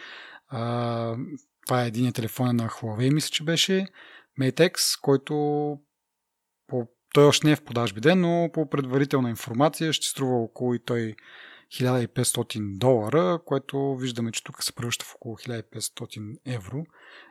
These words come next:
Или може би май беше и той две хиляди долара. Слаш две хиляди евро. Както и да е,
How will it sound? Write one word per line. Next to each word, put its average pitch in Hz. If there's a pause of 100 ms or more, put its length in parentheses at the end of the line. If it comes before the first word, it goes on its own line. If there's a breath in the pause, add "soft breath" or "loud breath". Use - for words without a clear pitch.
(100)
Или 123
може 123
би 110
май 135
беше 135
и -
той 131
две 117
хиляди 104
долара. 95 (600)
Слаш 117
две 107
хиляди 104
евро. 113 (500 loud breath)
Както -
и -
да 139
е, 214